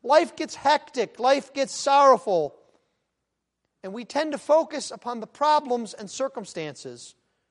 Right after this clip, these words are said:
rather than on the promises of our Lord.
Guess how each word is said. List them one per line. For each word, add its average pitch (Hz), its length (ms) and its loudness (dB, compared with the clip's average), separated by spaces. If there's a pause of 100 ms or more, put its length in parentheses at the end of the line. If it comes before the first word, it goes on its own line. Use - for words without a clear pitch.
(680)
rather 226 220 2
than 226 160 -4
on 220 80 -2
the 214 100 -4
promises 220 880 -4 (720)
of 165 120 -8
our 180 120 2
Lord. 180 400 2